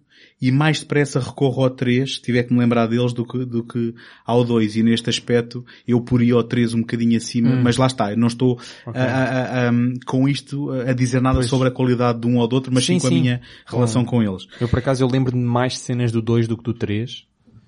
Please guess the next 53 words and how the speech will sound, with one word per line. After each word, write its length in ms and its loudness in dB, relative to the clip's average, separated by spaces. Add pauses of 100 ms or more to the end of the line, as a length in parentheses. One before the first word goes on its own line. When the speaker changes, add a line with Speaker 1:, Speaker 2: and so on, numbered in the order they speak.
(340)
Speaker 2:
Ahm, 320 2
e 80 4
por 160 0
isso 220 0
meto 160 0
o 60 -2
dois 180 0
acima 260 -6
do 60 -10
três, 300 0
mas 260 0
o 80 -2
um 220 0
acima 280 -2
desses 240 -2
dois. 280 -6
Speaker 1:
Uhum. 360 -2 (460)
Eu 180 0
agora 440 0
convidava-vos 720 0
aqui, 480 -2
n-, 180 -4 (180)
não 200 2
tanto, 340 0
se 140 -14
calhar, 260 2
a 20 2
uma 140 4
discussão, 460 -2
mas 260 -2
obviamente 460 0
Speaker 2:
Mas 80 2
podemos 200 2
então 160 0
recusar 280 -4
o 20 -16
convite. 340 -8
Speaker 1:
Eh, 280 2
sim. 260 0 (240)
Speaker 2:
Ah, 120 0
Speaker 1:
<laughs> 40 -2
Pode-, 40 -14
Speaker 2:
pode. 260 0
Speaker 1:
podes 220 -2
Speaker 2:
Tá 80 -2
bem. 40 0
Speaker 1:
recusar 380 0 (260)
e 140 0
eu 80 2
Speaker 2:
Vá, 60 0
vamos 140 2
Speaker 1:
recuso, 120 2
Speaker 2:
embora. 260 0